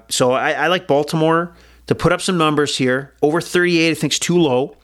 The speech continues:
I think they'll put, uh, you know, they'll get some turnovers. They'll score a few tutties, you know, touchdowns, if you don't know the short term on that. And or their defense will at least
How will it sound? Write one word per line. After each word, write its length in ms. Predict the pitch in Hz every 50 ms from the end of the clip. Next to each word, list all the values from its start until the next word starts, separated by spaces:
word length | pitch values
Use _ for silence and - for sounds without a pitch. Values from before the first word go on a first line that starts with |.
| _ _ _ _ _ -
I 60 | 120
think 240 | 120 - 156 147 139
they'll 120 | - 147 135
put, 360 | - - 147 - - - -
uh, 280 | 135 127 123 123 107 - - 127
you 140 | 120 127 131
know, 100 | 127 123
they'll 100 | 131 127
get 160 | 120 135 127
some 140 | - 156 139
turnovers. 640 | - 151 147 143 139 135 123 139 147 147 - - - _ _ _ _ _ _ _
They'll 180 | - 113 123 -
score 180 | - - 147
a 60 | 147
few 180 | 143 - 160 160
tutties, 540 | - - 156 143 139 139 147 147 - - - _ _ _ _ -
you 80 | 123
know, 220 | 123 123 123 127 131 135 -
touchdowns, 600 | - 131 127 - - 131 127 127 127 - - - -
if 140 | 107 107 113
you 80 | 110
don't 120 | 117 110 101
know 120 | 120 113
the 40 | 110
short 240 | - - 117 107 -
term 200 | - 117 110 110
on 60 | 110
that. 220 | 110 113 110 - - - - - - - - -
And 240 | - - 135 139 135
or 440 | 135 131 135 131 131 131 131 131 -
their 160 | 139 131 131
defense 560 | 123 107 131 151 147 147 151 147 147 135 - -
will 520 | - 135 123 135 127 127 127 127 123 113 -
at 160 | 117 - -
least 460 | 135 139 156 170 190 185 - - -